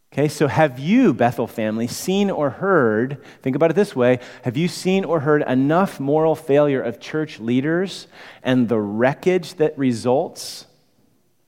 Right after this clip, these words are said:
to be concerned about moments like this and ongoing? Do we all have a vested interest in the health and fidelity of our pastors?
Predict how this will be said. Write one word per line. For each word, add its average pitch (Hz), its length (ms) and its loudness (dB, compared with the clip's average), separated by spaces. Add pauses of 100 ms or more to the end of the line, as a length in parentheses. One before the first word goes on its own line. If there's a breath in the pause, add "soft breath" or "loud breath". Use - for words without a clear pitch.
(120)
to 143 100 -4
be 160 140 4
concerned 165 560 -4
about 156 720 -2
moments 156 320 -4
like 160 220 -2
this 160 340 2
and 117 260 -2 (400)
ongoing? 135 640 -2 (1160 loud breath)
Do 135 80 0
we 139 140 6
all 170 300 6
have 175 200 4
a 160 80 -4
vested 160 380 0
interest 156 360 -6
in 143 80 -4
the 120 60 -2
health 156 400 -2
and 131 140 -4
fidelity 143 540 2
of 117 100 0
our 110 120 2
pastors? 151 880 -4